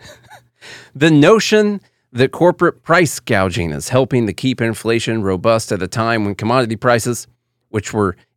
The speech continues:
initially blamed for the price shock, have actually fallen over the past twelve months. Now, to me, they undercut their whole idea right there,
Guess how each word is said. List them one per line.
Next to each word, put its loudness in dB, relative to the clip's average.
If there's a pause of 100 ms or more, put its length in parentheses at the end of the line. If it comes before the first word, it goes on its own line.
initially 2
blamed -4
for -8
the -8
price 0
shock, 0 (260)
have 2
actually 0
fallen 2 (380)
over 0
the -4
past 0
twelve 2
months. 0 (260)
Now, 0
to -6
me, 2
they 0
undercut 0 (240)
their -4
whole -2 (140)
idea -2 (120)
right -4
there, -4